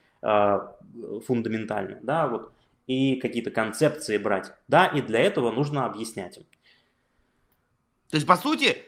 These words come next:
Speaker 2: вот ты сейчас сказал, э, готовая бизнес-схема. По сути, ты берешь любой продукт, и если ты не потратишь время и разложишь его прям от начала до конца, вот берешь вот ваш кейс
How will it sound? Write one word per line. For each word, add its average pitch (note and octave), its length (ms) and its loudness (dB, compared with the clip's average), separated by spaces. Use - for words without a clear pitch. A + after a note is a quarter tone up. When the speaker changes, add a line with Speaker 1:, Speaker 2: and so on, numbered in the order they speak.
Speaker 2:
вот D#3 160 -2
ты G3 60 -4
сейчас G#3 240 4
сказал, G3 500 2
э, A#2 320 0
готовая E3 560 4
бизнес-схема. A#2 640 -6
По A2+ 100 -6
сути, D#3+ 220 -10
ты G#2+ 100 -12
берешь E3 380 2
любой C3+ 260 0
продукт, C#3+ 560 -6
и B2+ 80 -8
если E3 280 -2
ты C#3+ 120 -8
не C3 80 -4
потратишь C#3 420 2
время A#2+ 460 0
и C3 440 -2
разложишь C#3 640 0
его C3+ 280 0
прям G2+ 240 -2
от G#2+ 120 -4
начала C3 380 2
до A2 100 -4
конца, A2+ 120 -6
вот C3 100 -2
берешь A3+ 220 0
вот B2+ 140 -6
ваш C3 260 0
кейс F2+ 220 -10